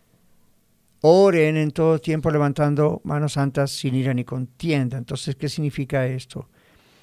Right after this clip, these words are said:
Que oren en todo lugar. En todo lugar, dice aquí en el texto. En todas partes, es una forma de decir.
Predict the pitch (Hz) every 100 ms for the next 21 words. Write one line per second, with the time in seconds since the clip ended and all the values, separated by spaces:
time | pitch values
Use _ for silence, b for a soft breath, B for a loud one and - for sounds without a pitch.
0 | b _ - 147 160 175 180 170 139 156
1 | 156 160 151 143 b _ 143 156 151 139
2 | 156 127 107 104 - _ _ _ _ _
3 | _ _ _ _ _ _ _ _ _ _
4 | _ - 131 - 160 175 170 165 156 135
5 | 131 - 127 - 127 117 113 - 127 -
6 | - - _ _ _ _ _ _ _ _
7 | _ _ 135 135 135 - 156 156 131 127
8 | 110 139 135 127 - 131 127 120 123 -
9 | 120 117